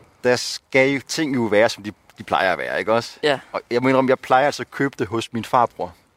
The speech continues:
Speaker 1: som har en plantage. Men, men hvis jeg nu skulle f-, købe et hos dig,
Speaker 2: Ja.
Speaker 1: kan du ikke finde et eller andet sådan rigtig flot til mig?
Speaker 2: Jo, sådan noget som det her.
Speaker 1: Ja.
Speaker 2: Det er sådan for det meste, hvor at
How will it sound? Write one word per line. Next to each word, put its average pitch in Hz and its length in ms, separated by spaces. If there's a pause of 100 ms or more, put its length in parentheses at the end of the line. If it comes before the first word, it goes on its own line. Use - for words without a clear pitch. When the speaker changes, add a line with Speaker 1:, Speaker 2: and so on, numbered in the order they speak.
Speaker 1:
som 98 200
har 104 120
en 98 60
plantage. 101 540
Men, 107 300
men 110 140
hvis 104 160
jeg 123 60
nu 151 140
skulle 143 300
f-, - 100 (120)
købe - 200
et 160 80
hos - 120
dig, - 220 (460)
Speaker 2:
Ja. 143 260
Speaker 1:
kan 131 80
du 147 40
ikke 160 120
finde 165 180
et - 20
eller 139 100
andet 135 120
sådan 135 120
rigtig 139 220
flot 110 180
til 104 180
mig? 110 120 (680)
Speaker 2:
Jo, 185 240 (520)
sådan 175 180
noget 160 160
som 165 160
det 392 120
her. 170 240 (340)
Speaker 1:
Ja. 247 160 (280)
Speaker 2:
Det 165 140
er 139 280 (180)
sådan 151 380 (100)
for - 120
det 160 80
meste, 151 320
hvor 143 320
at 131 180